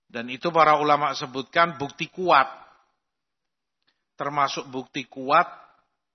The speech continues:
atau bukti kebenaran risalah beliau. Karena panjang sekali, lama sekali.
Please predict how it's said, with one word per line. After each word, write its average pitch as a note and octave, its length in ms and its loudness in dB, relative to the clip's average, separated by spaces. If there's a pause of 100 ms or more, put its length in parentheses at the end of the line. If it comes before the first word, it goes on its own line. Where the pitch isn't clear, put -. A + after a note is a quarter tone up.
(280)
atau G#2+ 720 -10 (800)
bukti - 260 -14
kebenaran D3 1000 2 (1600)
risalah D3 560 0
beliau. D#3+ 560 -2 (2500)
Karena F3 760 0 (360)
panjang D3 640 2
sekali, F#3 640 -4 (560)
lama D#3+ 480 2
sekali. F3+ 480 -8